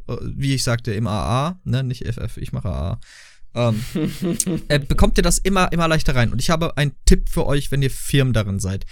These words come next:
Speaker 1: Ich mache mein Light Attack Weaving folgendermaßen. Ich drücke, oder ich, in einem Rhythmus drücke ich dauerhaft linke Maustaste. So, ihr hört das jetzt mal.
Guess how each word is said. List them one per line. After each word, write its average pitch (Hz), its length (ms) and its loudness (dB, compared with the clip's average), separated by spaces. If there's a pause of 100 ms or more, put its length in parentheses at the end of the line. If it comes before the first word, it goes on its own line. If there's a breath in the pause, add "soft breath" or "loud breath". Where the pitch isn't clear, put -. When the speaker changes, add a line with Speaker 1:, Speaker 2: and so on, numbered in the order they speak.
(140 loud breath)
Speaker 1:
Ich - 180 0
mache 151 200 2
mein 131 120 2
Light 143 180 2
Attack 120 540 0
Weaving 123 260 2
folgendermaßen. 107 640 0 (220 loud breath)
Ich - 240 -2 (120)
drücke, 143 380 0
oder - 200 0
ich, - 260 -6
in 123 160 -2
einem 135 120 2
Rhythmus 180 400 -2
drücke 147 200 -4
ich 131 80 -4
dauerhaft 151 320 -2
linke 143 180 0
Maustaste. 113 520 0
So, 117 100 -4
ihr 110 120 -2
hört 120 140 0
das 110 120 -2
jetzt - 180 -6
mal. 104 140 -6